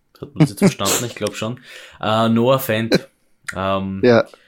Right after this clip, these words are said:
Speaker 1: ist ja zu den Seahawks gekommen, weil Russell Wilson von den Seahawks weggegangen ist.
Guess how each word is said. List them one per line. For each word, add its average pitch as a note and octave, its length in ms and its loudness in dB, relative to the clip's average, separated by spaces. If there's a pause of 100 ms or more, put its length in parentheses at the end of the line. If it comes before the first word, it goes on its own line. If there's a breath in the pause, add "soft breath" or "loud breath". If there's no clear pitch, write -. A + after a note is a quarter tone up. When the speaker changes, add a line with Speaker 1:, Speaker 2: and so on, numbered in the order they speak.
(220 soft breath)
Speaker 1:
ist - 220 -8
ja A#2+ 160 -2
zu - 160 -8
den A#2 160 -4
Seahawks A#2+ 600 -4
gekommen, B2+ 640 -2
weil G#2 240 0
Russell G#2 480 -2
Wilson A2 340 -6
von G#2 160 -8
den G2+ 80 -6
Seahawks G2 440 -8
weggegangen F2+ 560 -8
ist. - 240 -18